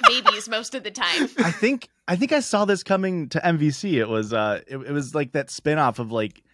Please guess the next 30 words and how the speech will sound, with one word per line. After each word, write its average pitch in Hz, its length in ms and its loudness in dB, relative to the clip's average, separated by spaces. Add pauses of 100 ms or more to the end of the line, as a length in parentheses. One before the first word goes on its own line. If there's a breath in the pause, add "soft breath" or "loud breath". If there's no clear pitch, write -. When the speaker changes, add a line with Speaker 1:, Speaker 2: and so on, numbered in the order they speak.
(120)
Speaker 2:
Kids, 135 560 -4 (100)
Kids 139 380 -4
Tonight 120 360 -4
Show, 110 180 0
but 107 100 -2
it 107 40 0
was, 110 100 -6
like, 107 180 -8
Kids 127 380 0
Shark 151 260 2
Tank. - 380 -14 (580)
It's 131 140 -4
sort 143 100 -2
of 143 40 4
like 123 160 2
teaching 147 220 4
the - 140 12
Speaker 1:
Yeah. 254 80 10
Speaker 2:
birds 131 220 4
and 123 80 2
the 117 60 0
bees. 123 580 -6 (460)
Speaker 1:
You 294 180 -2
pitch - 380 0
to 523 280 2
the 294 60 0
kids 240 640 -6 (100)
of, 226 440 -2
um, 185 500 -6
billionaires, 247 840 -2